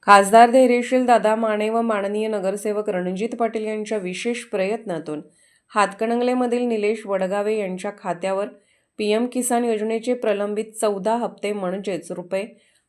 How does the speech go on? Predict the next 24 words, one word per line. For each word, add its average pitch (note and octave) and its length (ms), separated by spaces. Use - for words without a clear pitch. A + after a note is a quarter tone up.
अठ्ठावीस A3+ 540
हजार G#3+ 320
एकाच B3 460
वेळेस F#3+ 400
जमा. F3 260
हातकणंगलेमधील B3 840
रहिवासी A#3 560
निलेश A3+ 440
तुकाराम G#3+ 420
वडगावे F#3+ 560
यांचेपासून G3 1400
पीएम A#3 460
किसान A#3+ 440
सन्मान G#3 480
व G#3+ 220
नमो G#3+ 340
शेतकरी A#3+ 480
महासन्मान G3+ 720
योजनेचे G3+ 560
हप्ते G#3 280
गेल्या G#3 220
वर्षापासून A#3 800
थकीत F3+ 300
होते. E3 360